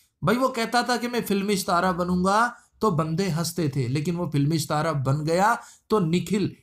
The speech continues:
निखर गई सर जी, बैनर्जी सर जी, उसकी जिंदगी। नेक्स्ट है विलायत खां। अब विलायत से भी उसके लिए रिश्ते आ रहे हैं। पहले कोई पूछता नहीं था, वो सितारा बन गया, जिंदगी निखर गई,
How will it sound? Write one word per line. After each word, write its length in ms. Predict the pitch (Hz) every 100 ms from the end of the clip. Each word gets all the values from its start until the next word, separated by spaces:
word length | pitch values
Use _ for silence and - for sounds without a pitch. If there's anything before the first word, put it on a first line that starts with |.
| -
निखर 440 | 156 185 - 233 220
गई 220 | 233 233
सर 220 | - 196
जी, 440 | 147 156 104 113 -
बैनर्जी 580 | 117 123 123 117 175 - _
सर 200 | - 214
जी, 260 | 185 202 - _ -
उसकी 300 | 180 - 147
जिंदगी। 460 | 113 110 113 160 185 _ _ 147
नेक्स्ट 340 | 202 202 -
है 240 | 226 220 - 143
विलायत 520 | 147 202 202 202 196
खां। 260 | 90 - - _ _
अब 200 | 180 240
विलायत 680 | 262 160 180 196 214 240 247
से 280 | - 220 220
भी 160 | 208
उसके 300 | 226 196 202
लिए 220 | 180 196 220
रिश्ते 340 | 196 - 120
आ 120 | 101
रहे 120 | 107 113
हैं। 220 | 139 - 180
पहले 160 | 214
कोई 160 | 220 226
पूछता 420 | 220 220 - 247
नहीं 180 | 240 214
था, 320 | 202 127 120 - -
वो 120 | 208
सितारा 480 | 220 214 202 208 233
बन 240 | 220 220 220
गया, 320 | 220 185 120
जिंदगी 440 | 120 202 208 220
निखर 360 | 208 202 208 208
गई, 320 | 220 180